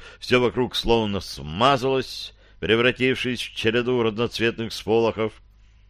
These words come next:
а внутри образовалась какая-то неприятная пустота, к тому же в голове словно загудел огромный колокол.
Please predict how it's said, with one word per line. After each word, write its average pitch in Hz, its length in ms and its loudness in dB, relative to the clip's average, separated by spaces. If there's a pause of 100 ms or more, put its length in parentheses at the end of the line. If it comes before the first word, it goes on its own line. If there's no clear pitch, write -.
(140)
а 104 120 8
внутри 131 400 2
образовалась 123 840 2 (440)
какая-то 127 380 2
неприятная 127 640 0
пустота, 110 840 -4 (240)
к - 60 -20
тому 127 260 2
же 117 140 4
в 104 40 -4
голове 123 380 6
словно 110 380 -2
загудел 107 520 0
огромный 120 540 0
колокол. 76 720 -4